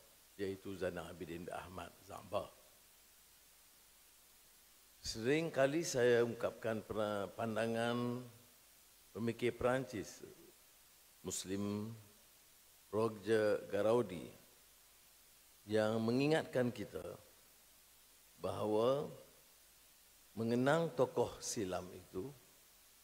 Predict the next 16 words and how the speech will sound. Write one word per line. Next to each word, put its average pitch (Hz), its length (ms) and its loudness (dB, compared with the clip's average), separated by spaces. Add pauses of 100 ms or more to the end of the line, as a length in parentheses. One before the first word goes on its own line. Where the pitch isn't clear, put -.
(840)
bukan 117 320 0
sekadar 107 800 2 (1120)
bury 131 560 6
the 92 320 -2
ashes - 560 -4 (160)
of 98 80 -8 (240)
the 90 160 -4 (160)
dead, 120 320 4 (1040)
but - 320 -4
to 107 160 0
rekindle 104 1120 -2
its - 400 -6
flame. 82 480 -12 (1700)
Bukan 123 380 2 (640)
pesta-pestaan 113 1200 -4
sekadar 95 640 -4